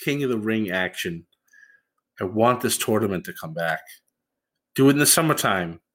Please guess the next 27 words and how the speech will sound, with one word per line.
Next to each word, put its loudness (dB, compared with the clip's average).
It'd -8
be -4
perfect. -2
Hell, 0
do 6
it 4
at 0
the 2
end 4
of -6
June. -2
Do 6
it -2
in 0
July. 2
Do -2
it -4
when 4
the 2
fans 2
can -4
watch 0
this 0
live. 2
Oh, -8
I -20
just -10